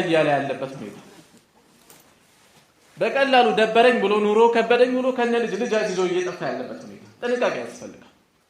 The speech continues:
ነገ በትንሽ መጣላት ሊኖር ይችላል፣ መጋጨት ሊኖር ይችላል።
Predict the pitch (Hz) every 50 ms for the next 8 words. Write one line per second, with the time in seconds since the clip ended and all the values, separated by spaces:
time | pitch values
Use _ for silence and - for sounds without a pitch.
0 | _ _ _ _ _ _ _ _ _ _ _ _ _ - 165 202 233 240 262 240
1 | 233 226 226 214 208 202 208 208 185 180 180 175 170 160 151 151 160 160 156 147
2 | 143 131 - - - - - - - 143 180 175 180 180 180 180 180 175 165 160
3 | 151 143 135 131 123 - 113 - -